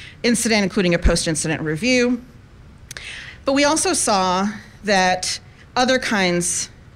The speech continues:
of, uh, unexpected follow-on activity was visible, including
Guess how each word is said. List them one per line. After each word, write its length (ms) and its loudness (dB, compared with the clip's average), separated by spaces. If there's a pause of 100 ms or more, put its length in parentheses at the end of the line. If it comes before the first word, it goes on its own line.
of, 520 0 (540)
uh, 200 -2 (440)
unexpected 960 0
follow-on 720 2
activity 840 -4 (140)
was 480 0
visible, 560 0
including 880 0